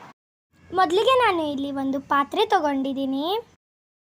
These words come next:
ಅದಕ್ಕೆ ಬೀನ್ಸ್, ಕಾಲಿಫ್ಲವರ್, ನುಗ್ಗೆಕಾಯಿ, ಕ್ಯಾರೆಟ್ ಹಾಕ್ಕೊಳ್ಳೋಣ. ಒಂದು ಹೆಚ್ಚಿದ ಈರುಳ್ಳಿ ಹಾಗೂ ಒಂದು ಟೊಮೆಟೊ ಹಾಕಿ,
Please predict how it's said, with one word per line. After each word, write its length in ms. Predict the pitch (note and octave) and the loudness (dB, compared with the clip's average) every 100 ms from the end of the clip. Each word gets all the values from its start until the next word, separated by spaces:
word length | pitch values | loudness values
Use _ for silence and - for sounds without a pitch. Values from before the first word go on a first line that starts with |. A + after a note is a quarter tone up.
| _ _ _ - _ | _ _ _ -20 _
ಅದಕ್ಕೆ 460 | E4 F4 F#4+ G#4 D#4 | -2 -2 -2 -2 -2
ಬೀನ್ಸ್, 720 | B3+ C#4+ D4+ E4+ G#4+ A4 - | -4 -8 -6 -4 -4 -6 -16
ಕಾಲಿಫ್ಲವರ್, 1120 | - D4+ D4 E4+ - F4 E4+ E4 F4 G4+ B4 - - D#4 | -4 -2 -2 -6 -2 0 2 0 0 0 -2 -8 -10 -6
ನುಗ್ಗೆಕಾಯಿ, 720 | D#4 B3+ E4 E4+ E4+ E4 G#4 | -6 -4 -6 -2 0 0 -2
ಕ್ಯಾರೆಟ್ 640 | - D#4 D4 C#4+ D#4 F#4+ | -4 -4 -2 -4 -6 -6
ಹಾಕ್ಕೊಳ್ಳೋಣ. 560 | - D4+ D#4 C#4+ C#4 C#4 C#4 G4+ - _ _ _ _ - - _ - _ _ _ _ _ _ _ _ _ | -8 -6 -4 -6 -6 -6 -8 -10 -14 _ _ _ _ -20 -20 _ -20 _ _ _ _ _ _ _ _ _
ಒಂದು 340 | E4+ E4+ F#4+ A#4 | 0 2 4 4
ಹೆಚ್ಚಿದ 540 | G4 D#4+ - E4 C4 C4+ C#4+ F#4 _ E4 | 2 -2 -4 -4 -2 -4 -4 -4 _ 2
ಈರುಳ್ಳಿ 760 | E4 E4 C#4+ B3 C4 C#4 G4 - _ _ _ _ _ | 4 6 2 -2 -4 0 -2 -2 _ _ _ _ _
ಹಾಗೂ 680 | - F#4 F#4+ C#4 C#4 C#4 E4+ F#4+ - | 0 4 4 2 -4 -4 -6 -8 -12
ಒಂದು 500 | D4+ D#4 E4+ G4 A#4+ | -2 0 2 2 4
ಟೊಮೆಟೊ 600 | G#4 E4 D#4+ D4 - C4+ | 4 2 0 -4 -2 -2
ಹಾಕಿ, 1000 | C4+ - D4 C4+ C4+ - C4+ C4 C4+ E4 | -2 0 2 2 -4 -14 -10 -6 -4 -4